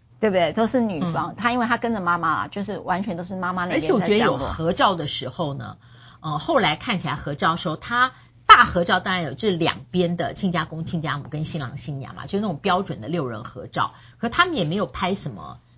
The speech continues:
Speaker 2: 就是他父母亲另外再跟他拍什么合照，都完全没有。我觉得这也很好，就也不，不用拘泥，就是说，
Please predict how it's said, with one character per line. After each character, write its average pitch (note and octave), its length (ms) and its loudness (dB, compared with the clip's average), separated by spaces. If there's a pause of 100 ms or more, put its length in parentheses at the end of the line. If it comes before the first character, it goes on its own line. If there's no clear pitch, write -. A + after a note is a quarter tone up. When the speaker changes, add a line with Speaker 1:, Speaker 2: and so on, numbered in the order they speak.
Speaker 2:
就 A#3 120 -8
是 A3+ 100 -6
他 - 220 2
父 B3 180 -4
母 C#3 120 -2
亲 E3+ 340 -4
另 A#3+ 160 0
外 G3 160 0
再 F3 160 0
跟 F#3+ 180 -6
他 F#3 160 -4
拍 F3+ 220 -4
什 - 140 -12
么 - 60 -16
合 C3 120 -10
照， F#3+ 160 2
都 B3 120 4
完 E3 300 2
全 C#3 260 -4
没 A2 260 -6
有。 - 240 -8 (220)
我 F#3+ 80 -2
觉 B3+ 60 2
得 C4+ 60 -2
这 G4+ 80 2
也 A#3 60 4
很 F3+ 200 -4
好， D#3 220 0
就 C#4 120 -4
也 A3+ 100 0
不， D#3+ 180 -8
不 F3+ 200 -6
用 C4+ 220 0
拘 B3 260 -2
泥， C4 300 -2
就 B3 80 -4
是 C#4+ 60 0
说， D#4+ 160 0